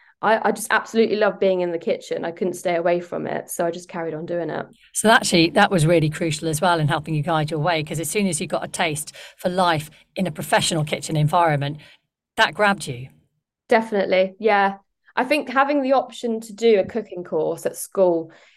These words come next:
Speaker 1: is such a privilege, and to be able to then go to college afterwards, again, it's not a privilege that everyone gets. And I'm really, really lucky that that was an option, because had I not had that, I think it would have been a bit more difficult to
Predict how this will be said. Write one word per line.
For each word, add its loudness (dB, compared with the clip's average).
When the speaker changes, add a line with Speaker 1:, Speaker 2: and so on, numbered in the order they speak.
Speaker 1:
is 0
such -2
a -20
privilege, -2
and -4
to -18
be 4
able 4
to -10
then 2
go 2
to -8
college -2
afterwards, -4
again, 0
it's -2
not 4
a 0
privilege 0
that -4
everyone -4
gets. -2
And -4
I'm -4
really, 2
really -2
lucky -6
that -6
that -2
was -4
an -8
option, -2
because -4
had -2
I 4
not 0
had -8
that, -2
I -8
think -2
it 0
would 0
have 0
been -2
a -4
bit 4
more 0
difficult -6
to -6